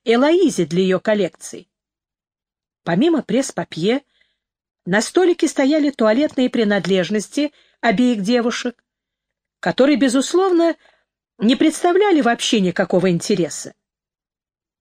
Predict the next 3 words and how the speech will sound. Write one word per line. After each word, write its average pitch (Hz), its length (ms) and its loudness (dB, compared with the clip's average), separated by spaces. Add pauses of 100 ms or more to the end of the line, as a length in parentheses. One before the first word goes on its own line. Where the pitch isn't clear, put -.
(180)
Значит, 180 800 -2
если 214 380 -2
пришельца 185 840 -4